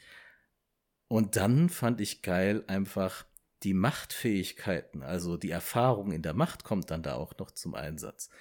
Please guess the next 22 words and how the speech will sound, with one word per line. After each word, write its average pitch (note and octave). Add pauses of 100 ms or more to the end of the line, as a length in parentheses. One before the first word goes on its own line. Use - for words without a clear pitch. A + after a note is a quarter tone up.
(600)
Obi-Wan A2
lässt F#2
Steine G#2
auf G2
ihn F#2
fliegen, F#2 (540)
Darth G#2
lässt G2+
einfach A2
mit A2
dieser G2+
Faust -
auf F#2+
den G#2 (100)
Boden A#2
komplett A2+
den G#2+
ganzen A2
Boden A#2+
einbrechen A2
und G2
sowas. G2